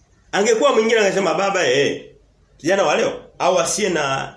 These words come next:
na miiko ya kimungu." Angesema, "Baba, eh, ninaitwa Ikulu. Kwa hiyo tafuta mchungaji mwingine, hem, tafuta kina Shama hawa na wengine,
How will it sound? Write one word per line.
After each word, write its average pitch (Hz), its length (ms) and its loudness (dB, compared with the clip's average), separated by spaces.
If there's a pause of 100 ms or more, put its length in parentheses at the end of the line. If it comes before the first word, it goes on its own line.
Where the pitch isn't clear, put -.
na 120 120 -4
miiko 165 260 0
ya 139 100 -2
kimungu." 160 420 -6 (160)
Angesema, 131 280 -4 (120)
"Baba, 151 300 0
eh, 110 340 -2 (360)
ninaitwa 123 480 -4
Ikulu. 110 540 -6 (1080)
Kwa 151 160 -4
hiyo 170 400 -2
tafuta 131 320 -8
mchungaji 120 500 -6
mwingine, 104 240 -2
hem, 165 160 -4
tafuta 139 360 -6
kina 127 240 -4
Shama 143 300 -4
hawa 131 260 -6
na 110 60 -4
wengine, 117 440 -4